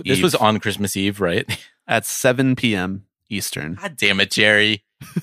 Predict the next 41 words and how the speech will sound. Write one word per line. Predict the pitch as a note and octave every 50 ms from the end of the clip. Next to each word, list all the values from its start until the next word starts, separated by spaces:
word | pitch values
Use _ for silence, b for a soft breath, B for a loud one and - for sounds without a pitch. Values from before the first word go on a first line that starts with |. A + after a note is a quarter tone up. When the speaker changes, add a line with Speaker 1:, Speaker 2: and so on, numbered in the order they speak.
| - _ _ _ _ _ _ _ _ _ _ _ _ _ B B B B B -
Speaker 2:
Do | - -
you | A#2+ B2
want, | C3+ - B2
do | B2 C3
you | C#3+
wanna | D#3 D#3+ D3
talk | - C#3+ C3
about | C#3 B2 A2+
Speaker 1:
Let | D#3 E3+ A2
your | B2 -
Speaker 2:
Mitch | - -
Speaker 1:
people | A3 G#3 G#3 G3+ F3+
go | D#3 E3+ C#3+
Speaker 2:
Garver? | B2 A2+ B2 B2 B2 C3+ A2+
Speaker 1:
home. | G2+ F#2 F2 - _ _ _ _ _ _ _ -
Speaker 2:
Do | C3
you | C3 C#3 D3
wanna | C#3+ C#3
talk | C#3 C3+ B2
about | B2 G#2+ G#2
Mitch | G#2+ A2 C#3 D#3+ - - - C3+
Garver | C3 A#2 F#2+ F#2+ F#2+ B1 - - _ _ _ _ _ _ _ _ _ _ _ _ _ _ _ _ _ _ _ _ _ _ _ _ _ _ _ _ _ _ _ _ _ _ _ _ -
to | - - A#2
the | A#2 A2
Mariners? | G2+ F#2 F2+ D#2+ C2 G#1 - - - - - - _ _ _ _ _ _ _ _ _
Do | C3 B2+
you | C#3 D#3+
wanna | E3 D#3 D3
use | C3+ C3+ C3+ B2
that | C3
as | B2+ A#2 G#2+
an | A2+
excuse | A2 - - - - G#2+ -
to | - G#2
talk | - A2 G2+ - -
about | G#2 G2+ F2 D#2+
what | A2 A2 G#2+ G#2 G#2 - -
the | G2+
Mariners | G2+ F#2 F2+ F2 E2 F#2 G#2+ -
are | -
doing? | - - A#1+ G#1+ -